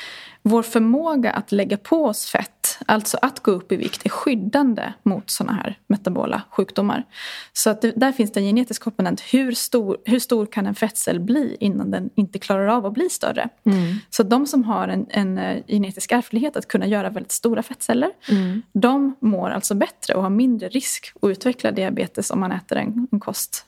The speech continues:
Speaker 1: full med socker. Och de som har begränsad möjlighet att få sina fettceller att växa,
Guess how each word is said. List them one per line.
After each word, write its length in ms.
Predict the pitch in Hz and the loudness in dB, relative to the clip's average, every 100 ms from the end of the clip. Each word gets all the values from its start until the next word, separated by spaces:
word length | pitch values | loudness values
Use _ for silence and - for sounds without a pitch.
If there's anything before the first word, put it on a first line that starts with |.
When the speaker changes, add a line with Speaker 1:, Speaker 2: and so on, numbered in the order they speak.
| - | -8
Speaker 1:
full 180 | - 185 | -2 -2
med 140 | 190 | -2
socker. 380 | 196 - - 240 - - - | -6 -2 -2 -2 -8 -18 -6
Och 100 | - | -2
de 180 | 196 202 | 0 0
som 200 | 202 196 | 0 0
har 120 | 208 | 0
begränsad 760 | 202 196 214 269 339 302 196 185 | 0 0 2 2 0 0 -2 -2
möjlighet 440 | 190 196 185 185 | -2 -2 -4 -6
att 80 | 190 | -8
få 160 | - 185 | -4 -4
sina 240 | - 185 | -2 -4
fettceller 480 | 175 180 - 175 185 | -4 -6 -2 -2 -2
att 100 | 185 | -2
växa, 380 | 180 - - | -4 -4 -2